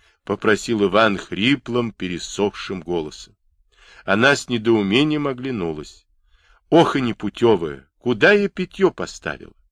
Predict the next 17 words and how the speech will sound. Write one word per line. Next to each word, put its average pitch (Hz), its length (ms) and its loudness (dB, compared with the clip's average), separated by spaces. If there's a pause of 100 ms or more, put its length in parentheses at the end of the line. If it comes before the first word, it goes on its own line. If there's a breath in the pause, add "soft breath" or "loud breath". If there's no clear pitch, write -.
(1500)
Приподняла 117 680 2
его 101 280 4
голову, 139 580 2 (320)
помогла 87 520 -2
напиться. - 680 -10 (480 soft breath)
Потом 131 340 2
подкатила 117 880 0
сутунок 107 880 -2
и 95 120 -8
села 143 580 0
у 107 100 -6
изголовья. 92 720 -12 (560)
"Есть 110 380 -2
хочешь?" - 640 0 (340)
Иван 92 420 -2
молча 95 380 -6
кивнул. 73 500 -16